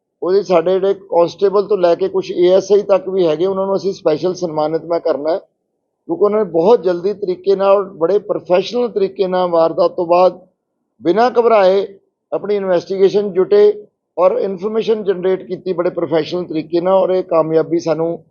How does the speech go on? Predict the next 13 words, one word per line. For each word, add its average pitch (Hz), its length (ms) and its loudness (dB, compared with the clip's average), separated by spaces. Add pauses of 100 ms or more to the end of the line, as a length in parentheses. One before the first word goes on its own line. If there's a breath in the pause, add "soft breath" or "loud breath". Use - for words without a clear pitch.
(520)
ਬੜੇ 185 280 4
ਸ਼ਾਰਟ 185 440 0
ਸਪੈਨ 180 400 -2
'ਚ - 80 -20
ਮਿਲੀ। 151 260 -4
ਆਇਡੈਂਟੀਫਿਕੇਸ਼ਨ 185 1600 0
ਸੇਮ 196 320 2
ਡੇ 214 120 6
ਕੀਤੀ 208 440 -6
ਤੇ 226 120 -6
ਔਰ 185 160 6
ਉਹਦੇ 196 260 2
'ਚ - 140 -8